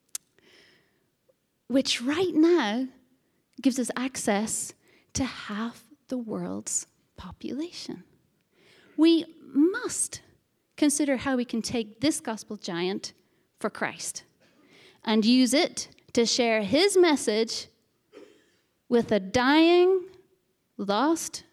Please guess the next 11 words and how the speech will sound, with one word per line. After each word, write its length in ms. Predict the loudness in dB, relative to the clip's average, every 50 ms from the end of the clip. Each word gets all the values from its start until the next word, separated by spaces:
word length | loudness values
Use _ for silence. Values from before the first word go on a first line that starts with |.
| -14 -10
and 200 | -8 -6 -6 -4
hurting 440 | -4 -4 -4 -4 -4 -4 -2 -2
world. 400 | -2 -2 -4 -4 -6 -8 -12 -16 -20 _ _ _ _ _ _ _ _ _ _ _ _ _ _ _ _ _ _ _ _ _ _ _ _ _ _ _ _ _ _ -6
And 200 | -4 -2 -2 0
we 120 | 0 0
must 460 | 2 4 4 6 4 4 2 2 4 4
not 480 | 6 6 6 4 2 -2 -6 -14 -16 -16 -20 _ _ _ _ _ _ _ _ _ _ _ _ _ _ _ _ _ -2
turn 240 | 2 4 4 4 4
a 60 | 4
blind 320 | 4 4 6 6 6 6
eye 400 | 4 2 0 0 -2 -4 -4 -8